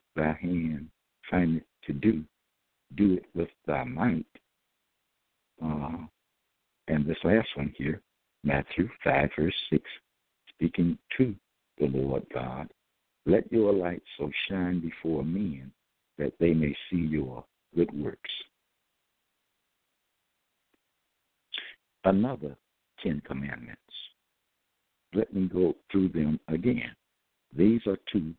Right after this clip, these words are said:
the A V B's Lord God, who is found to be the man Tommy L Hart. One, "Hear diligently my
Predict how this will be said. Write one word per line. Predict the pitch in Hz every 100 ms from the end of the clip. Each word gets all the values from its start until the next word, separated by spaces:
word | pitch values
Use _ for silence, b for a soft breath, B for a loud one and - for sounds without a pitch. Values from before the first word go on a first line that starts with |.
| _ _ _ _ _
the | 78 80
A | 85
V | 82 82 82
B's | 92 92 67 69 - - -
Lord | 76 73 - -
God, | 90 - - - - _ _ _ _ _ _ _ _ _ _
who | 87 78
is | - -
found | 80 69 67
to | 64
be | 69 92
the | 71
man | 69 69 64 64 -
Tommy | 64 65 65 64
L | 64 60
Hart. | - 90 76 - - _ _ _ _ 87
One, | 92 - - _ _ _ _ _ _ -
"Hear | 131
diligently | 117 101 98 95 80 78 82
my | 71